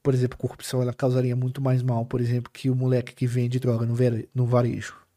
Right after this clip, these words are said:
Existem já pesquisas nesse sentido. Então, Lutz, a, a,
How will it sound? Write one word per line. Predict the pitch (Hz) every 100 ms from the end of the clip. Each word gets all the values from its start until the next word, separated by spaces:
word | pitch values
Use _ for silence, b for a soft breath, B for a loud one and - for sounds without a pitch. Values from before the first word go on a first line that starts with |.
| _ _ _ _ _ -
Existem | 123 113 113 120
já | 110 117
pesquisas | 117 127 - 117 120
nesse | 120 117 -
sentido. | - 143 - 110 104 - B B B B B B B B
Então, | 147 131 214 254
Lutz, | 190 139 - -
a, | 151 135 143
a, | 139 135 135 131 123 120 113 113